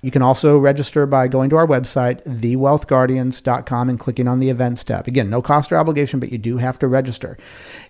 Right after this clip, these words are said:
Garrett, interestingly enough, the only one that we had time for here in the first segment was four oh one Ks. <laughs> I encourage everyone to stick around because we've got a lot of other ones coming up here, including I R As and Roths.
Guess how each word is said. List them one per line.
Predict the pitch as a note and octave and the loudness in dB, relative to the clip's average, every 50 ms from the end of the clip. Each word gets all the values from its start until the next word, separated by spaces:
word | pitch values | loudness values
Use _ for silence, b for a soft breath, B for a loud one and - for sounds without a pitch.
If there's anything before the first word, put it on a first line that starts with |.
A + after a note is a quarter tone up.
| B - | B 4
Garrett, | C#3+ D#3+ E3+ F3+ F3 - | 4 6 6 4 0 -2
interestingly | D3+ D#3+ D3+ E3 D3 - F3+ E3 D#3+ D#3+ | -4 -2 -2 -2 -4 -2 0 2 2 2
enough, | D#3 D3+ D#3 F#3 F#3+ - - | 2 4 4 2 2 0 -4
the | C#3 B2+ C#3+ C#3+ D3 C#3 - | -4 0 0 0 0 2 2
only | C#3+ D#3 F3 F#3+ F#3 | 2 4 4 4 4
one | F3+ E3+ E3+ | 4 4 2
that | E3+ C#3+ | 2 0
we | D3+ D3+ D3+ | 0 0 2
had | C#3 D3+ C#3+ C#3 | 2 2 0 0
time | - - C#3+ C#3 D3+ D3+ | 0 0 0 2 2 0
for | - - D#3 D3 C#3 | 2 2 2 2 4
here | C3 D3 D3+ D3+ | 4 4 4 4
in | C3+ B2+ | 2 0
the | B2+ A#2 | -2 -2
first | - - D3 C#3+ - | 0 0 0 0 2
segment | - C#3+ C#3+ D3 D3 - | 0 0 2 2 0 -2
was | - C3+ C3 | -2 -2 -2
four | - - D3 C#3 | 0 4 4 6
oh | C3 | 6
one | B2+ B2 B2 | 4 4 2
Ks. | B2+ D3 D3 D#3 D3+ - B B B | 0 2 2 2 0 -2 B B B
<laughs> | B B B - | B B B -2
I | - B2 B2 B2+ | 2 2 2 2
encourage | B2 A#2+ B2 - D3+ D3+ C3 B2+ - - - | 0 -2 -2 2 2 2 2 2 -4 -6 0
everyone | D#3+ D3+ D#3 E3+ E3+ E3 E3+ E3+ F3 E3+ | 0 2 4 4 2 4 2 2 2 2
to | - C#3+ | 0 -2
stick | - - - D3 C3 - | -4 -2 -2 -4 -2 -2
around | C3+ A#2+ A#2 A#2+ C3 C#3 D#3+ F#3+ G#3+ A3 G#3 - - - | -4 -4 -2 -2 -2 0 0 2 2 2 0 -2 -4 -4
because | C3 A#2+ - - B2 A2+ A2+ | -6 -4 -2 0 -2 0 0
we've | C3 A#2+ A2+ | -2 -2 0
got | A#2 B2+ A#2 A2+ | 2 0 2 2
a | |
lot | A2+ A#2 B2 C3+ D3+ | 0 2 2 2 2
of | D3+ | 2
other | D3+ D#3 | 2 0
ones | D3+ D3+ D3+ C#3+ C#3 - | 0 0 -2 -2 -4 -6
coming | - - C#3+ C#3 D3 D3 D3 D3+ D3+ D3 B B B B B B _ | -6 -4 -2 -2 0 0 0 0 -2 -4 B B B B B B _
up | D3+ D#3 D3+ - | 0 0 0 2
here, | - D#3 D#3 D#3+ D3 | 4 6 6 6 4
including | C#3 C3+ B2 - C#3+ A#2+ A#2+ A#2 | 2 -2 -4 -4 -6 -6 -6 -4
I | B2 C3 C#3 C#3+ | 0 2 2 2
R | C#3+ C#3 | 4 2
As | C#3 C#3 C#3 C#3+ C3 | 2 2 2 2 0
and | C3+ A#2+ A#2 | -2 -4 -2
Roths. | A#2+ C3 C3 C#3 D3+ D#3 - - | 0 0 2 4 2 2 0 -4